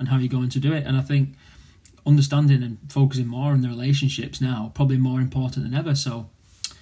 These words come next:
we've, we've got camps going on, you, but, but we're not allowed at the camps 'cause of covid restrictions, but the food has to still be delivered. So all the interactions remotely, you're going above and beyond, uh, in your communication and going, you know, making sure you've, you've ticked all the boxes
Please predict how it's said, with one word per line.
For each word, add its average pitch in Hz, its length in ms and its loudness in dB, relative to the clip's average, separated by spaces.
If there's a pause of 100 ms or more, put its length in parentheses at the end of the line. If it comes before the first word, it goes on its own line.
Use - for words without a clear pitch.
(340)
we've, 135 220 0
we've 131 240 2
got 135 160 -4
camps - 280 -2
going 123 260 -4
on, 156 200 0 (140)
you, 110 180 -8 (180)
but, 123 300 -8
but 120 80 -8
we're 120 60 -4
not 127 160 0
allowed 131 320 0
at 135 80 -8
the 135 80 -8
camps 151 320 0
'cause 131 160 0
of 135 40 -4
covid 123 220 -2
restrictions, 135 500 0
but 127 120 -6
the 135 80 -2
food 147 300 0
has 139 200 0
to 135 80 -6
still 135 220 0
be 127 140 2
delivered. 131 440 -2 (480)
So 139 220 4
all 151 220 4
the 143 80 6
interactions 139 520 4
remotely, 139 460 4
you're 135 100 6
going 135 200 4
above 131 220 2
and 135 120 8
beyond, 135 440 2 (480)
uh, 123 60 -4
in 127 260 2
your 127 80 4
communication 131 760 0
and 113 260 -6 (1120)
going, 135 480 4
you 139 80 2
know, 123 100 2
making 135 260 4
sure 135 200 0
you've, 127 160 -2
you've 127 160 -4
ticked 147 220 -6
all 135 80 0
the 131 100 0
boxes 135 380 -2